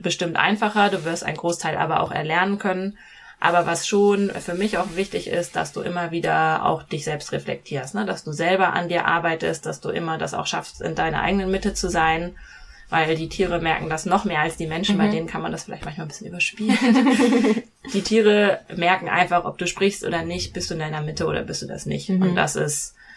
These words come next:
Speaker 1: was, woran ich zum Beispiel für mich ganz viel selber arbeite, dass ich eben sagen kann, ich habe das Standing in mir zu ruhen, damit ich das einfach auch meinen Kunden, meinen Patienten weitergeben kann.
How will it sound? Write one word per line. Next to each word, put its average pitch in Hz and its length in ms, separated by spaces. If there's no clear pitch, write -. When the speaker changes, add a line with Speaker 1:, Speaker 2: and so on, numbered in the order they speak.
Speaker 1:
was, 160 220
woran 151 420
ich - 220
zum - 180
Beispiel 147 260
für 156 100
mich 190 220
ganz 160 260
viel 156 240
selber 156 360
arbeite, 151 460
dass 147 180
ich 143 160
eben 143 180
sagen 143 540
kann, 143 240
ich - 160
habe - 140
das 143 160
Standing 170 420
in 156 180
mir 226 200
zu 214 160
ruhen, 202 480
damit 160 300
ich - 80
das 143 160
einfach 143 280
auch 170 140
meinen 147 220
Kunden, 147 220
meinen 143 220
Patienten 139 420
weitergeben 156 480
kann. 151 320